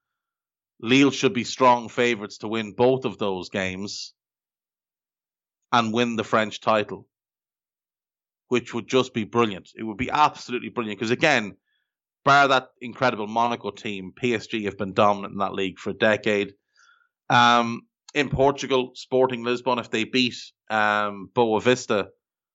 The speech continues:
on Tuesday, should confirm themselves as champions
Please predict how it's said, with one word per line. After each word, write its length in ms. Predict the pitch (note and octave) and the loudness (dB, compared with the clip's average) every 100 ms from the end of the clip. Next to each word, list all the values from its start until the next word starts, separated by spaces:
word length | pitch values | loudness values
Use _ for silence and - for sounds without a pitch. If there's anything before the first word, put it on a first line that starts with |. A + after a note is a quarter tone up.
| _ - | _ 0
on 720 | A2 G#2+ G#2 G2+ G2 F#2+ F2+ _ _ _ _ _ | 2 4 2 -2 -10 -12 -12 _ _ _ _ _
Tuesday, 720 | - C3 C3 - G#2 F#2 F2+ _ _ _ _ _ | 2 4 4 2 0 0 -6 _ _ _ _ _
should 280 | - B2+ B2 | 0 0 0
confirm 460 | A#2 G2+ B2 A#2 | -4 0 2 2
themselves 440 | G#2+ G2+ A#2 G#2 G2 | -2 -4 -2 -2 -2
as 120 | F#2+ | -6
champions 680 | - A2 G#2 A2 G#2 G2 | -2 0 0 -2 -4 -8